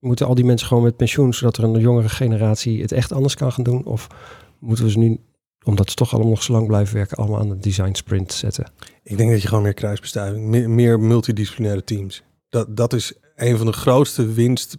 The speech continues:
Speaker 2: eh, pakkers van zo'n sprint. Los van het prototype, los van het testen en het resultaat. Eh, heel vaak krijg je mensen in een team, en dat ligt dan heel erg bijvoorbeeld bij H R en de projectmanager waar je mee te maken hebt. Ehm, die mensen kennen elkaar vaak niet eens.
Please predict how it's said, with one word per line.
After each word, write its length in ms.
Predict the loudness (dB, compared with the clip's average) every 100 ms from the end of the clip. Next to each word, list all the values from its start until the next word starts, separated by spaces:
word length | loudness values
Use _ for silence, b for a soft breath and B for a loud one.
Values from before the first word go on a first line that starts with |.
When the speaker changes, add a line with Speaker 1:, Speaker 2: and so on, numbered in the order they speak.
| _
Speaker 2:
eh, 240 | -4 -2 -2 -2
pakkers 360 | -2 0 -4 -2
van 220 | -4 -2
zo'n 200 | -2 -4
sprint. 420 | -2 0 0 -2 B B B B B B
Los 300 | 0 2 2
van 100 | 0
het 100 | 0
prototype, 580 | 2 2 2 -2 -4 -4
los 380 | -4 0 -2 0
van 100 | 0
het 160 | 0 0
testen 280 | -2 -2
en 60 | -4
het 100 | -2
resultaat. 600 | -4 -4 -4 -2 -4 -8 B B B B B _ -6
Eh, 120 | 0 0 0 0 -4
heel 280 | 2 2 2
vaak 240 | 0 -2
krijg 240 | -2 -2
je 60 | 2
mensen 300 | 2 2 0
in 80 | -2
een 40 |
team, 220 | -2 -2 0
en 60 |
dat 220 | -2 -4 -4
ligt 200 | -2 -2
dan 120 | -2
heel 240 | 0 2 0
erg 100 | -4 -10 -10
bijvoorbeeld 240 | -6 -2
bij 140 | 0
H 280 | 0 0 0
R 180 | 0 0
en 100 | -2
de 220 | -2 -2
projectmanager 540 | 0 2 4 2 2 2
waar 100 | 2
je 60 |
mee 160 | 2 -2
te 100 | -2
maken 360 | -2 -2 -2 -2
hebt. 200 | -4 -10 b b b b b
Ehm, 540 | -2 0 2 0 0 -2 -6 -14 -20 -20 _
die 120 | 0
mensen 220 | 0 0
kennen 200 | 2 4
elkaar 260 | 4 2 -4
vaak 220 | -4 -4
niet 140 | -4 -8
eens. 320 | -10 -14